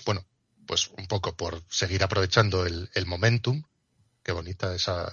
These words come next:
esa palabra, me gusta mucho, momentum, eh, de, de Oso,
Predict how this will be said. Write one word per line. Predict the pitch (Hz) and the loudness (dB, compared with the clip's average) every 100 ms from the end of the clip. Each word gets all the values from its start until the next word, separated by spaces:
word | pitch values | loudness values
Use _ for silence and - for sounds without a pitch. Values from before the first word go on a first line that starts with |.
| - | -4
esa | - 87 | -4 -4
palabra, | 85 95 101 | -2 0 2
me | 90 | 0
gusta | 95 95 | 0 0
mucho, | 107 - 98 | 0 0 0
momentum, | 87 104 113 131 - _ _ _ - | -2 -2 0 -2 -4 _ _ _ -8
eh, | - 113 | -8 0
de, | 104 92 90 90 | 2 4 4 2
de | 90 95 | 4 6
Oso, | 110 - 165 | 8 6 4